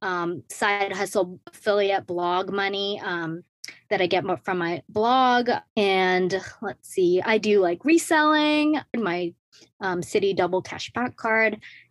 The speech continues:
things like that are just streams of income that all contribute to my total monthly income.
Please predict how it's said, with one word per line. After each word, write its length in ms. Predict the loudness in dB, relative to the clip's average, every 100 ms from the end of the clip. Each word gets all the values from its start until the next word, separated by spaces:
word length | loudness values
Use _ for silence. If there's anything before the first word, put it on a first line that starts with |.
| _
things 180 | 2 4
like 160 | 2 0
that 160 | -4 _ _ -2
are 460 | 0 0 -2 -6 _ _ _ _ -16
just 260 | -14 -14 -18 -16
streams 480 | -6 0 0 2
of 100 | 0
income 520 | 0 -2 -2 -4 -4 -10 -6
that 160 | -4 0
all 360 | 2 2 2 -4 _ _
contribute 420 | -10 -6 -4 -4
to 240 | -2 -4 -6 _
my 160 | -10 -10
total 440 | -8 -6 -4 -6 _ _ -8
monthly 340 | -8 -6 -6
income. 380 | -6 -8 -8